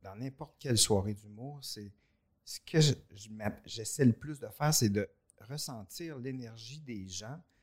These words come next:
qui sont dans la salle, puis de dire, « OK,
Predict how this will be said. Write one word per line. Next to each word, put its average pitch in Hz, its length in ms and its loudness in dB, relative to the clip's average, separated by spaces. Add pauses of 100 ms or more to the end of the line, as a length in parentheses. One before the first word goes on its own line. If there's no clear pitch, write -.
(180)
qui - 100 -10
sont 113 180 -6
dans 104 140 -10
la 92 160 -12
salle, 139 340 -10 (140)
puis 135 260 -12 (560)
de 107 120 -2
dire, « 135 280 -10
OK, 117 200 2